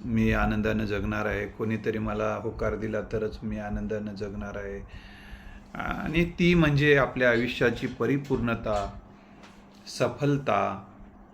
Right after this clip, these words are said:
ती म्हणजे सगळं आनंदी आनंद जीवन, असं काही नाही. ती ज्यांच्या सहवासात आहे त्यांना जाऊन विचारा, कदाचित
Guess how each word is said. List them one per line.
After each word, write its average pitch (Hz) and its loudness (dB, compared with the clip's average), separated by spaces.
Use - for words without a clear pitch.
ती 151 6
म्हणजे 160 4
सगळं 143 6
आनंदी 131 6
आनंद 127 4
जीवन, 107 0
असं - -8
काही 95 -4
नाही. 92 -6
ती 131 0
ज्यांच्या 131 4
सहवासात 131 2
आहे 123 2
त्यांना 120 0
जाऊन 117 2
विचारा, 101 0
कदाचित 110 -2